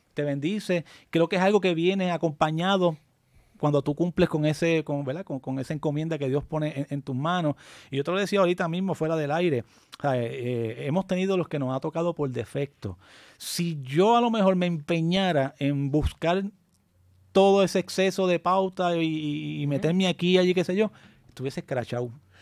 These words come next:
Speaker 2: La palabra dice bien claro, buscar primeramente el reino de Dios y su justicia y todo lo demás viene por
Speaker 1: Lo que
Speaker 2: añadidura.
Speaker 1: pasa es que las personas, y esto lo he escuchado muchas veces,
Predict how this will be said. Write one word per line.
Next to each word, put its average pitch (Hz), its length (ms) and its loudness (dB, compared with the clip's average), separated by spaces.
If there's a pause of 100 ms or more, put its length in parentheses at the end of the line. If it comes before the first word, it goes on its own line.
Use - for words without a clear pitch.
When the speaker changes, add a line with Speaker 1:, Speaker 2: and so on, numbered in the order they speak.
(220)
Speaker 2:
La 135 120 -2
palabra 196 380 6
dice 202 280 0
bien 190 180 2
claro, 160 340 6
buscar 190 460 2
primeramente 190 640 2
el 151 80 4
reino 220 760 6
de 165 200 6
Dios 202 640 8
y 175 80 4
su 165 160 -2
justicia 240 960 4
y 180 180 -2
todo 254 560 4
lo 143 140 0
demás 131 260 -4
viene 131 160 -4
por 123 140 -6
Speaker 1:
Lo 120 40 -4
que 120 140 -4
Speaker 2:
añadidura. 117 180 0
Speaker 1:
pasa 131 240 -2
es - 60 -6
que 151 80 -2
las 151 100 -4
personas, 165 600 -4
y 123 80 -6
esto 135 420 -6
lo 123 140 -8
he 127 60 -2
escuchado 151 360 0
muchas 151 260 -2
veces, 156 380 -2